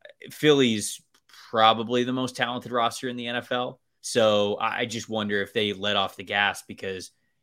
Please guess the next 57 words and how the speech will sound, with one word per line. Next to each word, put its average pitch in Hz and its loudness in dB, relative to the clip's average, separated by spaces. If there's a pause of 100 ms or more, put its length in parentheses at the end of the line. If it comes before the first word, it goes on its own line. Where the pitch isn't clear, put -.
(140)
you 98 -14
know, 95 -16
you're 90 -18
coming 104 -2
off 101 0
of 101 -8
an 101 0
N 104 0
F 98 -4
C 98 -10
championship 104 -4
the 107 -6
year 101 -4
before, 101 -4
you're 95 -4
coming 101 -6
off 101 -2
a - -14
Super 101 -10
Bowl 98 -6
berth. 98 -2 (360)
Certainly 123 -2
their 107 2
eyes 104 2
are 107 -2
towards 107 -6
making 104 -4
a 95 -8
Super 95 -10
Bowl 101 -2
and 98 -8
winning 104 -2
it 101 -2
this 104 -6
time 98 -2
for 98 -14
this 95 -6
season. 98 -4 (240)
I 123 8
wonder 117 6
if 104 0
they 113 0
just 107 -6
went 107 0
up 98 -4
sixteen 107 -10
nothing 101 -4
and 98 -8
they 101 0
were 98 -2
like, 95 -2
"All 110 2
right, 98 2
check - -4
this - -10
one, 101 -6
check, - -2